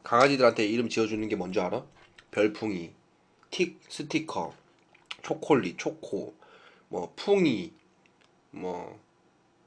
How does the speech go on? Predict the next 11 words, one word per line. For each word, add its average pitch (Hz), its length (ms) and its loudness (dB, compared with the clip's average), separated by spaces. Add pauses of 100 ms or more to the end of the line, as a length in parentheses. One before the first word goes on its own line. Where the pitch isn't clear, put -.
음, 85 320 -12 (1300)
살짝 107 200 -6
이런 123 180 6
거 104 60 2
많거든? 95 480 -6 (800)
음. - 220 -12 (4000)
그래서 110 440 2 (1400)
나도 117 200 6
하도 185 380 8
별풍이가 123 520 4
많아가지고 95 680 2